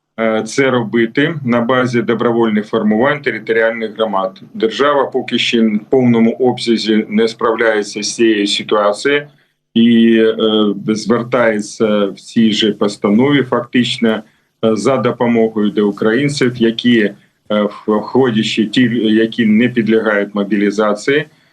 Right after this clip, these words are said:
Е, Міністерство оборони буде надавати можливості з точки зору навчання, засоби, е, а також брати на облік грошове забезпечення, медичне забезпечення,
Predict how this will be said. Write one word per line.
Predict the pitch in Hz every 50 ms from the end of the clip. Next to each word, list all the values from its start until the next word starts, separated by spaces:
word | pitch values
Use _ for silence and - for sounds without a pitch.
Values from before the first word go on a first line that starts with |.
| _ _ _ _ -
Е, | 113 110
Міністерство | 113 117 113 113 - 139 127 - - 123
оборони | 113 117 120 120 113 110 107
буде | 98 117 107 113 107
надавати | 110 107 104 117 113 110 113 110 104 101 - - 113
можливості | 110 113 110 - 110 120 117 110 107 104 - - - 107 104
з | - - - - - - -
точки | 120 117 - - - 113
зору | 104 107 120 117 107 107 104 104
навчання, | 107 107 - - - - 123 120 120 123 127 135 147 151 - - - - _ -
засоби, | 107 - 127 131 117 113 113 127 131 123 113 123 135 143
е, | 147 147 147 - _ _ _ _ _ _ - 120 117 117 117 117 117 117 117 120
а | - 110 110
також | 110 135 135 135 - 135 120 117 - -
брати | 104 101 113 127 123 120 - 117 107
на | 107 107 107
облік | 120 131 135 131 131 127 127 123
грошове | - 110 110 110 - 120 113 113 113 107
забезпечення, | 101 113 110 98 104 101 - - - 143 143 143 143 - 123 113 110
медичне | 104 107 110 110 123 135 127 - - 123 113
забезпечення, | 113 120 110 107 113 113 - - 131 123 123 120 - 117 113 113 110 107